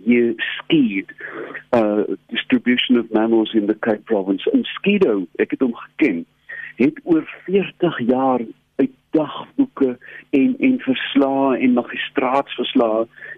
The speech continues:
die verspreiding ak-, akkuraat bepaal van al die groot diere. Al wat nie, uh, wat gebonde is aan hierdie geografiese skeiding,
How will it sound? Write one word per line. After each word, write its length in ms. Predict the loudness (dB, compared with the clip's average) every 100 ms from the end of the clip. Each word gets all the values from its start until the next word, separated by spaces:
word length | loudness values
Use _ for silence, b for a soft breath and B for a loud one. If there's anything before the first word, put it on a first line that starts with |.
| _
die 100 | -4
verspreiding 800 | -2 -4 -4 0 2 2 0 -2 -6
ak-, 180 | -10 -6
akkuraat 640 | -6 0 0 2 0 -2 -4
bepaal 440 | -6 -4 -4 -4
van 200 | -4 -2
al 120 | 0 0
die 120 | 0
groot 360 | -2 0 0
diere. 340 | 2 0 0 -4 b b b _
Al 220 | 0 2
wat 200 | 0 -2
nie, 300 | 2 4 2 b b
uh, 100 | -2 0
wat 160 | 0 -2
gebonde 560 | -6 -4 -2 2 2 2
is 160 | 0 -2
aan 120 | 0
hierdie 240 | 2 2
geografiese 840 | 2 0 0 0 -2 0 -6 -10 -10
skeiding, 560 | -18 _ 0 2 -2